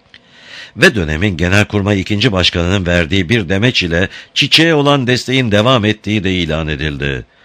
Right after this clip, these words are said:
Çiçek de yaptığı şikayetler, açtığı davalar ile yaralarını sarmaya çalıştı.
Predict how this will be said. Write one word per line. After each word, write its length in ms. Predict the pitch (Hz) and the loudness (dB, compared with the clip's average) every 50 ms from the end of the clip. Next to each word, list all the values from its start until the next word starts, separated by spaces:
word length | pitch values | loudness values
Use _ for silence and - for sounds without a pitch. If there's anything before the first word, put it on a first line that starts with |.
| - - - - - | -20 -20 -20 -12 -4
Çiçek 400 | - 139 139 - 175 185 180 - | -2 0 2 4 2 2 2 2
de 60 | 156 | 2
yaptığı 440 | 135 123 120 113 - - 98 110 120 | 2 2 2 0 -2 -2 -2 -2 0
şikayetler, 680 | 113 - - - 95 90 87 87 85 78 - 92 98 92 | 2 0 0 0 0 0 2 0 0 0 0 0 -2 0
açtığı 500 | 87 95 113 110 - - 131 135 117 90 | 2 2 0 0 0 0 -2 -2 -2 0
davalar 520 | 110 113 110 98 90 107 101 107 120 113 | 0 0 0 0 0 0 0 0 0 0
ile 200 | 98 87 87 98 | -2 -2 -2 -2
yaralarını 600 | 98 85 90 107 107 98 90 92 90 87 85 107 | 0 0 0 0 0 0 -2 -2 -4 -4 -4 -4
sarmaya 480 | - - 92 87 82 76 71 82 85 85 | -4 -2 -2 -2 -2 -2 -2 -2 -2 -2
çalıştı. 720 | - - 73 71 73 71 - - - 69 67 67 64 57 | -2 -2 -4 -4 -4 -4 -6 -6 -6 -8 -8 -8 -8 -10